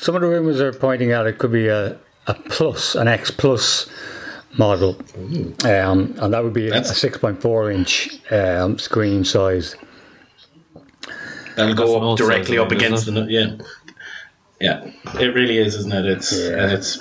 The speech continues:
Speaker 2: that time of year as well when the new Note is due out, so they'll be going toe to toe with each other for that. And
Speaker 1: Yeah, and I think
Speaker 2: what
Speaker 1: I,
Speaker 2: have we seen?
Speaker 1: I, I, I think that model, the X Plus, I think,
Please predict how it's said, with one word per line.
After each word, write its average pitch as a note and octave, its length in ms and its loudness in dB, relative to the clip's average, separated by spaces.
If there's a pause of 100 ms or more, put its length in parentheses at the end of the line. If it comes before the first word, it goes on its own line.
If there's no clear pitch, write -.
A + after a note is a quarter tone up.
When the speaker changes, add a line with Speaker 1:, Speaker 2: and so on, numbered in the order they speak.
Speaker 2:
that G#2+ 200 0
time G#2 280 0
of F#2+ 100 -2
year G#2 180 4
as G2+ 160 2
well A#2 180 4
when G#2+ 140 2
the G#2+ 60 0
new G#2+ 180 2
Note G#2+ 300 2
is G#2+ 160 -4
due G2+ 160 -4
out, F#2+ 160 -6
so G2+ 140 -4
they'll G2 160 -2
be G2 100 0
going G2+ 480 -2 (380)
toe G#2+ 340 0
to A2 100 -2
toe A2 220 2
with A2 140 4
each G#2+ 160 2
other F#2+ 160 0
for - 140 -6
that. F2+ 360 0
And F2 420 -8
Speaker 1:
Yeah, C3+ 440 2
and C#3 100 2
I C3+ 60 0
think G3+ 260 -2
Speaker 2:
what - 100 2
Speaker 1:
I, - 60 4
Speaker 2:
have A2 80 -6
we F#2+ 80 -2
seen? A2 220 2
Speaker 1:
I, C3+ 100 2
I, D#3 320 0
I F3+ 60 0
think G3+ 220 0
that F#3 180 0
model, D#3 480 2
the A#2+ 340 0
X - 220 0
Plus, C#3 340 0
I G#2+ 60 4
think, D#3+ 320 0